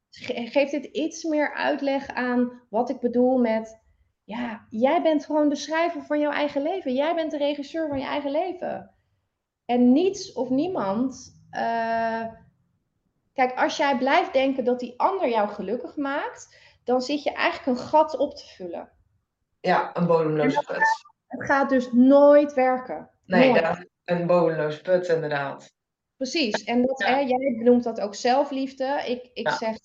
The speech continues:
Speaker 1: ook zelfliefde, maar oh, ik trek hem nog in die zin misschien verder naar, je bent de bron van je
Speaker 2: Ja.
Speaker 1: eigen geluk.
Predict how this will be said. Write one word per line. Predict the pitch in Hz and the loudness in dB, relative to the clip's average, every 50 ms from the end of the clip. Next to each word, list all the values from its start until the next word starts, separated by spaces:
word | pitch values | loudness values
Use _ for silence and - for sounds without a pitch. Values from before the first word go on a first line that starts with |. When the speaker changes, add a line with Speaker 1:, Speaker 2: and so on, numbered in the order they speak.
| _ _ | _ _
Speaker 1:
ook | - 233 240 240 | -2 -2 -2 -2
zelfliefde, | - - 247 233 254 262 254 254 262 254 - 254 | -4 -2 0 2 2 2 0 -4 -6 -6 -6 -6
maar | 233 220 202 - - | -6 -4 -6 -6 -4
oh, | 170 - - - - | -2 -2 -2 -4 -6
ik | - 220 - _ | -10 -14 -14 _
trek | - 240 240 | -8 -8 -8
hem | 233 220 | -6 -6
nog | 220 214 214 214 214 - _ _ _ - - _ - - - 202 208 - | -6 -6 -6 -6 -10 -18 _ _ _ -20 -20 _ -20 -20 -18 -18 -16 -8
in | 202 214 | -6 -4
die | 214 226 240 240 | -2 0 0 0
zin | 233 220 214 | 0 0 -2
misschien | 208 208 - - 208 196 202 196 - _ | -2 -2 -4 -8 -10 -10 -10 -12 -16 _
verder | - _ - 247 247 254 277 269 277 269 | -20 _ 0 2 4 4 4 2 2 0
naar, | 247 226 220 226 233 | 0 0 0 -2 -2
je | 240 | -2
bent | 233 233 240 240 | -2 -4 -2 -2
de | 247 214 | -2 0
bron | 220 233 254 254 220 214 240 277 - - _ _ _ _ _ _ _ _ _ | 4 8 8 8 8 8 4 0 -4 -8 _ _ _ _ _ _ _ _ _
van | 247 240 | 0 2
je | 226 | 4
Speaker 2:
Ja. | 220 | 4
Speaker 1:
eigen | 208 208 214 - | 2 2 0 -2
geluk. | - 233 233 254 262 - - - - _ | -4 2 4 4 4 4 2 -4 -16 _